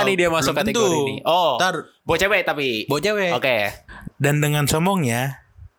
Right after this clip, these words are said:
Speaker 2: dia manggil semua temen-temennya. "Hei, nih, ada cewek gua. Kenalan, Gi." Anjing emang orangnya. Udah
Speaker 1: Berarti
Speaker 2: dia.
Speaker 1: bener,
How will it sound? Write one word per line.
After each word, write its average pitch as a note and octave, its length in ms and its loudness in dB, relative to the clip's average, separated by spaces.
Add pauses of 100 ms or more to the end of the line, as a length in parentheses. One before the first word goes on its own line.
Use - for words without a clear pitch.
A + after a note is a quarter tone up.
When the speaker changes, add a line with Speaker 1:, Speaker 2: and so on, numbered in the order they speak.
(120)
Speaker 2:
dia C#3+ 140 0
manggil E3 320 2
semua D#3+ 240 2
temen-temennya. E3+ 720 0 (220)
"Hei, A3 340 2 (220)
nih, G3+ 340 -4 (160)
ada D3 160 0
cewek F3+ 260 4
gua. G#3 220 2 (300)
Kenalan, G3 340 -2
Gi." - 380 -6
Anjing D#3 540 2
emang A2+ 300 -2
orangnya. F#2 840 -4 (600)
Udah A#2 240 2
Speaker 1:
Berarti G#2 80 0
Speaker 2:
dia. G2 160 2
Speaker 1:
bener, A2+ 200 0